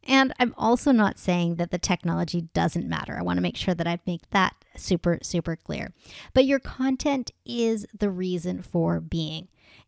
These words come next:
And what is going to determine the success of your program is the way the student feels as they are going through the material.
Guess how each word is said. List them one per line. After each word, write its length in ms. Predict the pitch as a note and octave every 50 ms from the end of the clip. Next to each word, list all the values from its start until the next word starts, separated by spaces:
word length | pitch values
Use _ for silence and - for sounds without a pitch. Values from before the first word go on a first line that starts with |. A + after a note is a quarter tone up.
| _ _ -
And 640 | B3+ C4+ C#4 C4 A#3 G#3+ F#3+ F#3 G3 G#3 G#3 - - - - - _ _ _ _ _
what 360 | _ - A3 G#3+ A#3 B3 B3+ -
is 140 | C#4 C#4+
going 300 | - - - A3 G#3+ G#3+
to 100 | G#3 A3+
determine 760 | G#3 F#3+ F#3 F3 - - - - G3+ F#3+ G3 G#3+ A#3+ B3 B3 G#3+
the 100 | G3 F#3
success 960 | - - - - - - - - - F#3+ F3 - F3+ F#3+ - - - - - _ -
of 160 | G3+ F#3+ F3
your 100 | F#3+ F#3
program 680 | F#3+ - - C4+ C#4 C4+ - F3 E3 E3 F3 E3+ F3 - _ _
is 280 | - - B3 A#3+ A3 G3
the 100 | A#3 G#3
way 300 | F#3+ F#3+ F#3 F#3 F#3+ F#3+
the 100 | - A3+
student 480 | - - - F#3 F#3 F3+ G3 G3 -
feels 720 | - - - _ - C4+ B3+ G#3+ F3+ F3+ E3+ F3 - - _ -
as 280 | - F3+ F#3+ G3+ G3 -
they 200 | - F#3+ F#3 F3+
are 80 | F3+
going 300 | F3 - E3+ E3+ E3 E3
through 260 | - - - F3 E3 D#3
the 80 | E3
material. 580 | D#3+ E3 E3 - - - - - D3+ - F#3